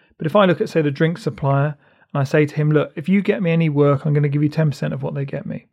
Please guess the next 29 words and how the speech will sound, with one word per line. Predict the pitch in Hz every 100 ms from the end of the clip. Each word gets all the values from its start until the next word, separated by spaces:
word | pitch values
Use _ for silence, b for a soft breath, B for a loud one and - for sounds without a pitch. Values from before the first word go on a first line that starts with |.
| _ _ _ _ _
He's | _ - 208 196
already | - 190 185 170 170 170 135 165 180 _ _ _ _ -
got | 165 -
that | 143 160
relationship | 147 147 139 151 131 - 160
with | 139 131
the | 139
restaurant. | 135 123 - 127 - _ - b b
So | -
they | 156 170 180
already | 175 156
trust | 147 165 147 -
him. | 147 143
He's | 123 143
got | 180 -
that | 151 -
rapport. | 143 - 143 131
So | -
if | 139
he | 143 165
recommends | 175 151 160 151 135
me, | 147 190 165 151 175 b b b b
it's | 185 -
only | 160 160
gonna | 151 147
help | 127 156 -
sell | - 143 143
me | 143 143
in. | 135 143